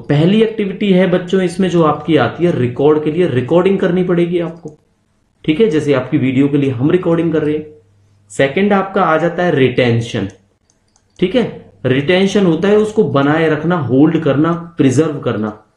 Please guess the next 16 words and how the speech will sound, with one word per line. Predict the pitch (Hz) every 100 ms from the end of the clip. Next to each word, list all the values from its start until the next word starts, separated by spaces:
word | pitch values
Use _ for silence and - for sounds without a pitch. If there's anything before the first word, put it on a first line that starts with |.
| _ _ _ _ _ -
ठीक | 156
है, | 202
जैसे | 165 175
museum | 156 147 127 135 123
में | 120
हम | 113
लोग | 110 104
करते | 110 104 -
हैं। | 95 - _ _ _ _ _ _ -
Third | 151 160
पे | 233 233
आएगा | 214 208 214
आपका | 208 170 170 185
retrieval | 131 131 156 160 202 202 233 233 - 135
या | 151 156
retrival। | 135 131 127 113 104 104